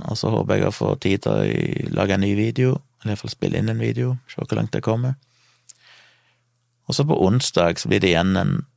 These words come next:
travel dag, for da kommer jo dette T V-teamet, som egentlig skulle komme forrige uke, men som nå kommer på, eh, onsdag, hjem til oss for å intervjue meg, så jeg må refreshe kunnskapen der litt. Og så på kvelden så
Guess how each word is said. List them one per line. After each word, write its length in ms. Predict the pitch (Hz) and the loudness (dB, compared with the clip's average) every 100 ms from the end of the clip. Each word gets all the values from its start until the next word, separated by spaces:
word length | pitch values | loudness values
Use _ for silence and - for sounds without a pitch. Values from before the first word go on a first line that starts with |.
| _ - | _ -4
travel 400 | 95 95 90 92 | 0 0 2 2
dag, 240 | 127 127 | 2 2
for 160 | - 104 | 0 0
da 80 | |
kommer 320 | 101 98 95 95 | 2 0 0 -2
jo 80 | |
dette 160 | 101 - | -2 -4
T 220 | 107 104 | 0 0
V-teamet, 560 | 95 107 110 55 - - _ - | -2 -2 0 0 0 -2 _ -10
som 160 | - | -6
egentlig 240 | - - - | -4 -4 -6
skulle 160 | - | -4
komme 160 | 98 - | -4 0
forrige 400 | 123 113 110 110 | 0 0 0 0
uke, 220 | 117 120 | 0 -2
men 160 | 110 110 | -2 -4
som 160 | 107 | -4
nå 220 | 101 104 101 - _ - - - - _ _ _ _ _ | -2 -2 -4 -8 _ -20 -20 -20 -20 _ _ _ _ _
kommer 320 | - 98 101 | -2 0 0
på, 300 | 98 92 92 95 | 0 0 0 0
eh, 560 | 95 95 95 95 95 - | 0 -2 -2 -2 -4 -2
onsdag, 600 | 104 107 - 120 113 - 98 | -4 -4 -2 0 0 -2 -2
hjem 320 | 95 104 101 | 0 -2 -2
til 160 | 117 113 | -2 -4
oss 400 | - 120 113 - | -2 0 0 0
for 100 | 110 | -2
å 60 | |
intervjue 500 | 110 117 104 110 113 | -2 -2 0 2 0
meg, 460 | 113 117 117 123 - _ _ - - _ _ - | 0 -2 -2 -8 -18 _ _ -20 -20 _ _ -12
så 160 | - | -6
jeg 20 | 104 | -2
må 140 | 98 | -2
refreshe 540 | 98 107 - 98 - - | -2 -2 -2 -2 -2 -2
kunnskapen 480 | 98 95 107 98 92 | -2 -2 -4 -2 0
der 160 | 110 | 0
litt. 380 | 113 120 - - _ _ _ _ _ - _ - - - _ _ _ _ - | 0 -2 -4 -12 _ _ _ _ _ -20 _ -20 -20 -20 _ _ _ _ -6
Og 140 | 113 | -4
så 640 | - - 98 95 92 95 95 | 0 0 2 4 4 2 0
på 140 | - | -4
kvelden 480 | - 92 98 101 104 | 0 0 2 0 -2
så 240 | - 98 | -2 -2